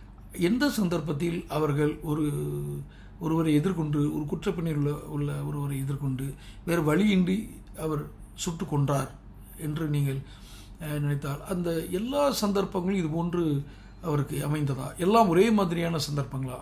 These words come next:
அரியதிலும் அரிதான சந்தர்ப்பங்களில் அவர் தனது துப்பாக்கியை பயன்படுத்தினார் என்று எடுத்துக்கொள்ள இயலுமா என்றால் சற்று கேள்விக்குறிதான். இவரை ஆதரிப்பது ஒரு, ஒரு பாதுகாப்பு, ஒரு அச்சம் உண்டாக்கக்கூடிய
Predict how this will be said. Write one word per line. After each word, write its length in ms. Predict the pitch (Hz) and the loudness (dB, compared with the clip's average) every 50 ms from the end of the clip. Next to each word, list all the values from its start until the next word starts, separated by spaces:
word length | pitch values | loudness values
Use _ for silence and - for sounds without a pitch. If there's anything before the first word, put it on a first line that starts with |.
| - - | -8 -6
அரியதிலும் 580 | 160 160 180 180 180 160 160 180 220 247 262 | -4 -2 0 0 0 2 2 2 2 2 4
அரிதான 480 | 254 202 147 151 151 160 156 156 160 156 | 4 4 2 2 2 0 -2 -2 -2 -4
சந்தர்ப்பங்களில் 720 | 139 - 151 139 139 131 120 - 139 135 135 143 - - - - - - - - | -4 -4 -4 -4 -4 -6 -6 -6 -6 -4 -2 -2 -4 -4 -8 -12 -16 -16 -12 -6
அவர் 180 | - 160 156 147 | -2 0 0 0
தனது 320 | 147 160 147 147 139 135 | 0 0 0 0 0 -2
துப்பாக்கியை 420 | - - 151 139 147 139 147 143 135 | -4 -6 -4 -2 -2 0 0 -2 -2
பயன்படுத்தினார் 580 | 147 147 147 147 139 135 131 - 147 143 139 | -2 -2 -2 -2 -2 -4 -4 -4 -4 -2 -2
என்று 260 | 135 135 143 143 160 151 | -2 -2 -2 -2 0 0
எடுத்துக்கொள்ள 420 | 143 139 143 151 143 156 156 143 | 0 0 -2 -2 -2 -4 -2 0
இயலுமா 520 | 143 151 175 190 180 160 147 151 143 - | 4 6 6 6 4 4 0 -2 -4 -4
என்றால் 320 | - 151 143 135 147 156 - - | -4 -2 -2 -2 -2 -4 -6 -8
சற்று 280 | - - 139 - - | -8 -8 -8 -10 -10
கேள்விக்குறிதான். 680 | - 117 113 104 104 98 98 104 101 101 - - - - - - - - - - - - - - - - - - - - - - - - - - - - - - - | -12 -12 -12 -10 -12 -12 -14 -14 -16 -16 -16 -16 -16 -18 -18 -20 -20 -18 -18 -18 -18 -18 -18 -18 -18 -18 -18 -18 -18 -18 -18 -18 -18 -18 -18 -18 -18 -18 -8 -2 2
இவரை 280 | 202 214 220 214 196 | 6 8 8 10 8
ஆதரிப்பது 720 | 170 156 160 190 226 240 226 208 165 165 151 147 202 269 - - | 8 6 6 6 6 6 4 2 2 2 2 2 0 0 -4 -4
ஒரு, 440 | 190 165 151 151 147 170 160 147 143 | -4 -2 -2 -2 -4 -4 -6 -6 -6
ஒரு 180 | 147 147 143 139 139 143 143 143 - - - - - - - - - | -6 -4 -4 -4 -4 -6 -8 -8 -10 -12 -16 -18 -18 -18 -18 -16 -8
பாதுகாப்பு, 600 | - 170 180 196 220 226 226 226 226 226 226 - - - | -2 2 4 4 4 4 6 4 4 4 2 0 -8 -6
ஒரு 180 | 185 151 160 | -4 -4 -4
அச்சம் 460 | 160 156 156 143 - - - 294 254 240 | -2 -4 -4 -2 0 2 2 4 6 6
உண்டாக்கக்கூடிய 600 | 220 214 202 196 185 170 175 143 165 151 156 165 | 6 6 4 4 2 0 -2 -4 -2 -2 0 0